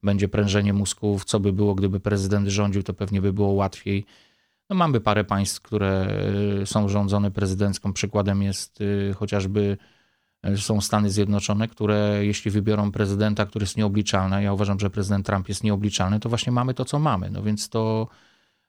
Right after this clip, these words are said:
e, koalicja rządząca, składająca się z kilku ugrupowań politycznych, daje szansę, że również mniejsze partie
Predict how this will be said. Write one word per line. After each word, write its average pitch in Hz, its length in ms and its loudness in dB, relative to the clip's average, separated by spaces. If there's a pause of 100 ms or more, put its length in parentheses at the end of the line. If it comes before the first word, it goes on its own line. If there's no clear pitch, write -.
e, 98 40 2 (880)
koalicja 120 520 2
rządząca, 110 480 0
składająca 110 500 0
się 110 120 -2
z - 100 -4
kilku 117 300 -2
ugrupowań 104 500 2
politycznych, 107 760 0 (300)
daje 113 260 4
szansę, 117 380 0
że 110 100 2
również 110 360 0
mniejsze 110 600 2
partie 117 640 0